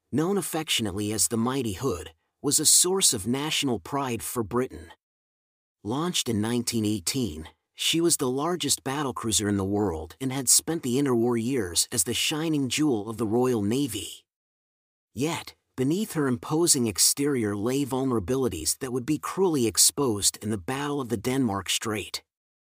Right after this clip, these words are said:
The Hood's original design was based on World War I-era battlecruiser principles. These principles favored speed and firepower over armor protection, particularly for the decks.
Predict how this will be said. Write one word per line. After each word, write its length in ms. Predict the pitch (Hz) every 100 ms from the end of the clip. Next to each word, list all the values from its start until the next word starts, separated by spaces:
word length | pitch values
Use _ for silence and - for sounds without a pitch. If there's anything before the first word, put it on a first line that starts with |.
| _ _ _ _
The 120 | 117
Hood's 300 | - 214 170
original 480 | 117 123 139 117 101
design 540 | 92 92 113 127 107
was 160 | 104 107
based 420 | - 143 165 -
on 220 | 123 110
World 300 | 113 147 156
War 260 | 120 127 135
I-era 380 | 113 123 131 127
battlecruiser 720 | 107 123 131 127 120 117 110
principles. 720 | - 123 120 101 85 80 - - _ _ _ _ _ _ _ _ -
These 220 | 170 202
principles 720 | - - 175 - 95 95 95
favored 420 | - 151 143 127
speed 460 | - - 131 131 127
and 160 | 104 98
firepower 800 | - 143 160 113 - 85 82 101
over 280 | 135 135 135
armor 280 | 139 160 123
protection, 680 | 90 95 117 107 - 85 76 - _ -
particularly 720 | 147 139 233 226 104 104 104
for 160 | - 123
the 100 | 117
decks. 560 | 147 131 - - -